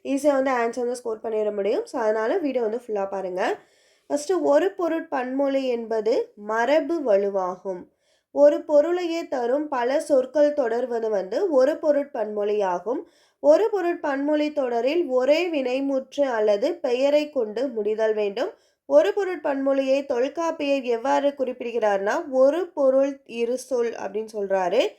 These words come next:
அதே மாதிரி நன்னூலார் வந்து ஒரு பொருட் பன்மொழியை ஒரு பொருள் பல்பெயர், ஒரு பொருள் பன்மொழி என குறிப்பிடுறார். ஓகேங்களா? தொல்காப்பியர் ஒரு பொருட் பன்மொழியை வந்து பொருள், ஒரு பொருள் இரு சொல்னு சொல்றாரு.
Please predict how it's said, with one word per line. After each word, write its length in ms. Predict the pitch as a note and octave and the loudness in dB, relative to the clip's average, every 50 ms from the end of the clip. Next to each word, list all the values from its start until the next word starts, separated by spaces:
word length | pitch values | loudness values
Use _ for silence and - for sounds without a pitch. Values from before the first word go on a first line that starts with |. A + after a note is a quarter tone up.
| _ _ _ _ _ | _ _ _ _ _
அதே 300 | - A3+ A3+ B3 C#4+ D#4+ | -6 -2 2 2 4 4
மாதிரி 420 | E4 E4 D#4 C#4 C4 D4+ F#4 E4+ D4 | 4 2 2 2 2 0 0 0 0
நன்னூலார் 760 | C4 A#3+ A#3+ C4 C#4+ D4+ E4+ F4 E4+ D#4+ D4+ C#4 C#4 C4 | 0 0 0 0 -2 -2 0 0 0 2 2 2 2 0
வந்து 500 | B3+ A#3 G#3 G3 F#3+ G3+ A#3 D#4 G#4 - - _ _ _ _ _ - | 0 0 -2 0 0 0 0 0 0 -2 -8 _ _ _ _ _ -2
ஒரு 320 | B3+ C4 C4+ C#4+ E4 F4 | 2 4 4 4 4 2
பொருட் 340 | F4 E4 D4+ D4+ D4+ D4+ - - | 0 2 2 2 2 0 -4 -8
பன்மொழியை 600 | C4+ A#3+ A#3+ A#3+ A#3+ A#3+ A#3+ A#3 A3+ B3 C#4 G4 A4+ A4 | -8 -8 -6 -4 -4 -2 0 0 0 0 0 2 2 0
ஒரு 420 | F#4 C#4 A3+ A#3+ B3 C4 C#4 C4+ - | 0 2 2 2 4 2 2 0 -2
பொருள் 500 | - B3+ B3+ B3+ C4+ D#4+ G#4+ A4 G#4+ - | -2 0 0 2 2 2 2 2 0 -2
பல்பெயர், 800 | - B3+ B3 C4+ D4+ D4 - D#4+ C4 A3+ A3 G#3+ G#3+ G3+ - - - | -6 -4 -2 -2 -2 -2 0 0 2 2 4 4 4 4 2 -4 -4
ஒரு 340 | - A#3+ B3 B3+ C#4+ D#4+ - | -2 2 2 2 2 0 -4
பொருள் 400 | - D4+ C#4 C4+ C#4+ D#4+ F4 - | 0 0 2 2 2 0 -2 -4
பன்மொழி 600 | - B3 A3 A3+ B3 B3+ B3+ B3+ B3 B3 B3 A#3+ | -4 -4 -4 -4 -4 -2 -2 -2 0 0 0 0
என 300 | A3 G#3 A3 C#4 E4+ E4+ | 0 0 -2 -4 -4 -4
குறிப்பிடுறார். 560 | - A3+ G3+ G3 - F#3+ F3 E3+ E3 D#3 D#3+ F3 | -4 -4 -4 -2 -4 -6 -6 -4 -6 -6 -6 -8
ஓகேங்களா? 380 | - F#3 F#3+ A#3 B3+ C#4+ C#4+ | -10 -10 -6 -2 0 0 0
தொல்காப்பியர் 680 | C#4+ C4 G#3+ A3 A3 - B3+ A#3+ A3+ A#3 A#3 B3 C#4+ D#4+ | 0 0 0 0 0 -2 -4 -4 -2 -2 0 2 2 2
ஒரு 360 | D#4 C4+ A#3+ A#3+ A#3 B3 B3 | 2 2 2 2 2 0 -2
பொருட் 280 | B3 B3+ A#3+ A#3 A#3 - | -4 -6 -6 -6 -6 -6
பன்மொழியை 500 | A#3 G#3+ G#3+ G#3+ G#3+ G#3+ G#3+ G#3+ G#3+ G#3 | -6 -6 -4 -2 -2 0 0 0 0 2
வந்து 360 | G3+ G3 G3 G3 B3+ F#4 B4+ - - _ _ _ _ _ _ _ | 2 0 0 2 0 -2 -2 -4 -10 _ _ _ _ _ _ _
பொருள், 400 | - C#4+ C#4+ D4 D#4+ F4+ G4 G4 | 4 6 6 6 6 4 0 2
ஒரு 320 | - A#3+ A#3 A#3+ C4 B3+ | 2 2 2 2 0 -2
பொருள் 360 | - C4+ C4 C#4 D#4 G4 G4+ E4+ | 0 2 2 2 4 4 2 2
இரு 280 | C4 B3 B3+ C4 C#4 C#4 | 2 2 2 2 2 4
சொல்னு 220 | C#4+ C4 B3+ B3+ C4 | 2 2 2 2 0
சொல்றாரு. 460 | B3+ A3 G#3+ G#3 G#3 G#3 G3+ G#3+ C4 | -2 -2 0 0 0 0 2 2 0